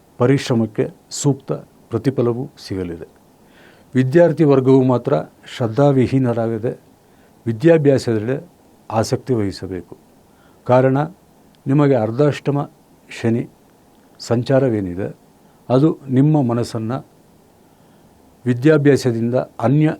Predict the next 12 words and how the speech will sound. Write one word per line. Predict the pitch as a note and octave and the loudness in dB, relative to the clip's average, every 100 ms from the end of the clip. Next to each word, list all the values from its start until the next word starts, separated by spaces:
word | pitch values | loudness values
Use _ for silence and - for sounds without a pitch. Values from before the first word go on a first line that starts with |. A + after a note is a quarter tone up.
| - | -6
ವಿಷಯಗಳೆಡೆ | A2+ - C3 A#2 A2 G#2+ - _ _ _ _ _ - | -4 0 0 0 -2 -4 -6 _ _ _ _ _ -4
ಆಕರ್ಷಿತರನ್ನಾಗಿ | A#2 A#2+ B2+ C#3 B2+ A#2+ A#2 A2+ A2 - _ _ _ A2+ | -2 0 -4 -4 -8 -6 -4 -4 -6 -8 _ _ _ -4
ಮಾಡುವಂತಹ | A2 G#2+ G2+ F#2+ F#2+ G#2+ - - | -2 -2 -4 -8 -8 -10 -12 -14
ಎಲ್ಲ | G#2+ A2+ B2 - | -6 -4 -4 -8
ಸಾಧ್ಯತೆಗಳಿದೆ. | - G#2 G#2 A2 G#2+ F#2 E2+ E2 _ _ _ _ _ _ _ - | -10 -10 -8 -8 -8 -8 -12 -16 _ _ _ _ _ _ _ -2
ಹೀಗಾಗಿ | C3+ C3 C3 C3+ F3 A3+ _ - | 0 2 2 0 -6 -10 _ -8
ನೀವು | A#2+ A#2+ B2+ D3 _ _ _ _ _ - | -4 -2 -2 -6 _ _ _ _ _ 0
ವಾಗ್ದೇವಿ | A2+ C3 C3 D3+ D3+ D#3 - _ _ _ _ _ _ _ - | 4 4 2 2 4 0 -6 _ _ _ _ _ _ _ -16
ಸರಸ್ವತಿಯ | - B2+ C3+ - C3+ B2 C3+ F3+ _ _ _ _ _ _ _ _ _ _ _ - | -2 2 2 0 -2 -2 -2 -4 _ _ _ _ _ _ _ _ _ _ _ -4
ಶಾರದಾ | A#2 C3+ D3 D#3 D#3 | 2 4 4 2 2
ಭುಜಂಗ | A#2 A#2 C3+ | 0 2 2
ಸ್ತೋತ್ರವನ್ನು | B2+ - A2 G#2+ G#2+ G#2+ B2 D#3+ | 0 -2 -6 -4 -2 -4 -6 -12